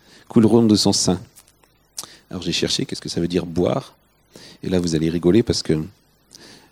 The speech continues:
le mot boire, le, le vrai mot, c'est pinot.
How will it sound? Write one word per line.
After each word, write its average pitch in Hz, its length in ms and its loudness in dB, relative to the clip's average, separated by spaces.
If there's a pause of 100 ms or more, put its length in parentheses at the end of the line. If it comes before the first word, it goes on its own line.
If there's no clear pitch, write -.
(120)
le 101 140 0
mot 98 160 2
boire, 117 560 2 (420)
le, 87 320 0
le 87 120 2
vrai 98 180 4
mot, 120 160 6
c'est 123 160 -2
pinot. 113 420 4